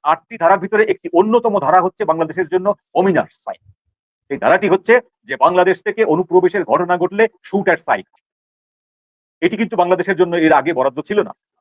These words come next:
এর আগে ছিল বাংলাদেশ থেকে অনুপ্রবেশ ঘট-, ঘটলে গ্রেপ্তার করা হতো এবং বিডি, বিজেপির সাথে ফ্ল্যাগ মিটিং করে সেটাকে এক্সচেঞ্জ করা হতো। এইবার ঘোষণা হয়েছে shoot at sight। এবং আট নম্বর ধারা, সাত নম্বর ধারায় বলা হয়েছে, প্রয়োজন মনে হলে বাংলাদেশের ভেতরে ঢুকে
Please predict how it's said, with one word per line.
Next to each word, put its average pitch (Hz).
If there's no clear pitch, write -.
এর 147
আগে 165
ছিল 208
বাংলাদেশ 170
থেকে 190
অনুপ্রবেশ 165
ঘট-, 165
ঘটলে 214
গ্রেপ্তার 175
করা 208
হতো 220
এবং 170
বিডি, 180
বিজেপির 170
সাথে 180
ফ্ল্যাগ 170
মিটিং 165
করে 156
সেটাকে 135
এক্সচেঞ্জ 185
করা -
হতো। -
এইবার 208
ঘোষণা 175
হয়েছে 208
shoot 240
at 160
sight। -
এবং 214
আট 139
নম্বর 202
ধারা, 180
সাত 165
নম্বর 233
ধারায় 123
বলা 113
হয়েছে, 165
প্রয়োজন 240
মনে 208
হলে 185
বাংলাদেশের 185
ভেতরে 240
ঢুকে -